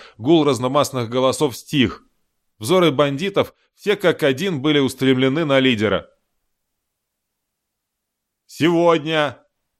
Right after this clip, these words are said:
для нас выдался крайне нелёгкий денёк. Но у вашего покорного слуги всегда есть в запасе кое-что, способное скрасить серые будни.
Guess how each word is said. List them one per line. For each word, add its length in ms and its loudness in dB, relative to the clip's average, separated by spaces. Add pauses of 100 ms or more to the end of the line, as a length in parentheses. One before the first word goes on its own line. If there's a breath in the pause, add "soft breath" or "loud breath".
(840)
для 360 0
нас 340 -2
выдался 600 -4
крайне 920 0
нелёгкий 800 0
денёк. 680 2 (1800)
Но 240 -2
у 20 -4
вашего 460 0
покорного 680 0
слуги 560 0
всегда 500 0
есть 340 -6
в 60 -8
запасе 680 0
кое-что, 1040 0 (440 soft breath)
способное 720 0
скрасить 760 0
серые 560 2
будни. 840 2